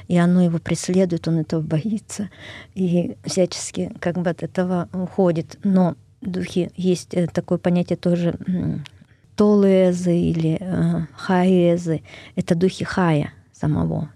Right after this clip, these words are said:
то есть духи горлового звука. Они даются тоже,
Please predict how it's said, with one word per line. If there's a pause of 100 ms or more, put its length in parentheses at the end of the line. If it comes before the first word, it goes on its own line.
то
есть
духи
горлового
звука. (920)
Они
даются
тоже,